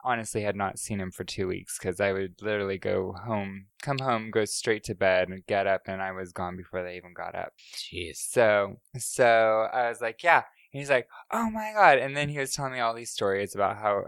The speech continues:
Speaker 1: he's obsessed with, like, all of his characters from Damages and how he, like, drowned somebody in a toilet bowl
Speaker 2: <laughs>
Speaker 1: to, uh, House of Cards to, I mean, the list went on and on
Speaker 2: Dying
Speaker 1: and on.
Speaker 2: Young.
Speaker 1: To his audiobooks.
Speaker 2: Oh, yeah.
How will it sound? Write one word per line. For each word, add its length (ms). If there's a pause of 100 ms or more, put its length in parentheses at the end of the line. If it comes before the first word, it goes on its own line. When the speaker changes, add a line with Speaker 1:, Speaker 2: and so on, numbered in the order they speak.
Speaker 1:
he's 180
obsessed 440
with, 120
like, 160 (300)
all 100
of 60
his 160
characters 540
from 220
Damages 720
and 120
how 320
he, 200
like, 180
drowned 340
somebody 300
in 60
a 40
toilet 400
bowl 340 (120)
Speaker 2:
<laughs> 320
Speaker 1:
to, 440 (180)
uh, 340 (340)
House 280
of 60
Cards 720 (120)
to, 500 (140)
I 80
mean, 180
the 80
list 280
went 140
on 180
and 140
on 100
Speaker 2:
Dying 260
Speaker 1:
and 20
on. 40
Speaker 2:
Young. 320
Speaker 1:
To 360
his 440
audiobooks. 1160
Speaker 2:
Oh, 140
yeah. 280